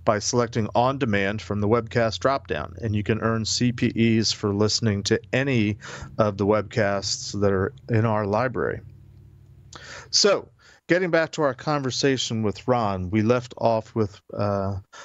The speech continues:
Doctor Ross giving us his definition of compliance and very much involving a, a risk framework. Uh, I wanted to,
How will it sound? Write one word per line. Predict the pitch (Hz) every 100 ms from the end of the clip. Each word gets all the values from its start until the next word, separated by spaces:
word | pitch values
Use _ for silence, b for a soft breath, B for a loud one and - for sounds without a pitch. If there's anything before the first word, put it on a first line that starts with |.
| B
Doctor | 127 117 120
Ross | 113 110 110
giving | - 117 110 107
us | 107 -
his | - 190 175
definition | - 113 - 107 101 - - 107 101 -
of | 113 104 101 95
compliance | 113 95 107 101 101 117 - - - -
and | 104 98 98
very | 104 104
much | 104 101
involving | 104 98 104 107 101 101 98 98
a, | 98 101 98 95 -
a | 101
risk | 95 104 120 - -
framework. | - 117 117 104 98 98 - - B B B 226 B
Uh, | 120 110 110 -
I |
wanted | 170 202 139
to, | 127 110